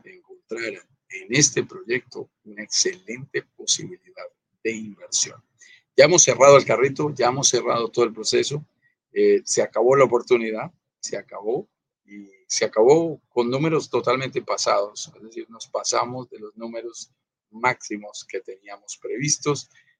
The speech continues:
los límites y las unidades que habíamos negociado con este desarrollador,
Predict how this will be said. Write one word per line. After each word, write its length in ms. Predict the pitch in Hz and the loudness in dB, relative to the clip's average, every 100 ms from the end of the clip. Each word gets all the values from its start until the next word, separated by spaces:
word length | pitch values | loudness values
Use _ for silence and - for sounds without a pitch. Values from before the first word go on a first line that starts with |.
| _ _ - | _ _ -2
los 400 | 98 95 - 92 | 0 0 -2 -8
límites 960 | 101 139 156 147 - 131 131 127 - | -4 0 0 -2 0 0 0 -4 -8
y 100 | 104 - _ - _ _ _ _ _ | -10 -18 _ -20 _ _ _ _ _
las 340 | _ 92 - - | _ -8 -4 -2
unidades 880 | 113 104 101 113 117 98 - - - _ | -4 -8 -8 -6 -4 -6 -8 -12 -12 _
que 100 | 101 | -16
habíamos 440 | 98 104 107 107 | -14 -18 -20 -20
negociado 760 | 104 104 - - 107 104 104 _ _ | _ _ -6 -4 -4 -6 -12 _ _
con 180 | - _ | -20 _
este 440 | 107 104 - 101 98 | _ -6 -6 -12 -14
desarrollador, 880 | 95 - 82 90 90 - 120 156 | -4 -4 -4 -18 -20 -14 -8 -8